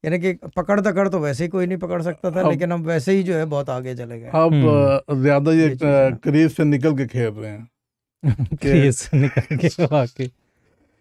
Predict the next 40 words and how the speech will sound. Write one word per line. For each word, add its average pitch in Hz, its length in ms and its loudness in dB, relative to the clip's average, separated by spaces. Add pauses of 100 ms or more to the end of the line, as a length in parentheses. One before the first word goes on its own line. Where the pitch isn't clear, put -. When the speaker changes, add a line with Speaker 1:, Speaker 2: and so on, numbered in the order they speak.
(120)
Speaker 2:
क्योंकि 143 200 0
शॉट 143 340 2
जो 151 200 2
है 160 60 0
ना, 165 80 0
वो 147 100 2
Speaker 3:
हम्म। 117 300 2
Speaker 2:
होती 110 260 -6
है 123 100 -2
ना, 120 160 -2
तो 120 80 -6
वो 120 120 -2
शॉट 123 380 -2
अच्छी 127 240 -4
लगा 113 340 -2
रहे 110 100 -6
हैं, 107 80 -4
सारा 113 260 -10
कुछ 117 180 -6
ठीक 127 400 -10
है। 226 120 -14 (560)
बहुत 117 160 0
Speaker 3:
बिल्कुल। 147 200 0
Speaker 2:
जबरदस्त, 143 220 -2
माशाल्लाह। 131 480 -4 (640)
Speaker 3:
और 156 100 2
specifically 170 680 0
जो 170 120 2
ये 160 260 4
स्ट्रीम 151 380 2
है 160 60 2
ना, 190 120 2
जो 185 140 0
आज 147 300 2
देख 139 340 2
रहे 147 80 2
हैं, 147 140 2
थ्री 151 320 2
स्प्लिट 143 420 0
स्क्रीन्स 127 520 2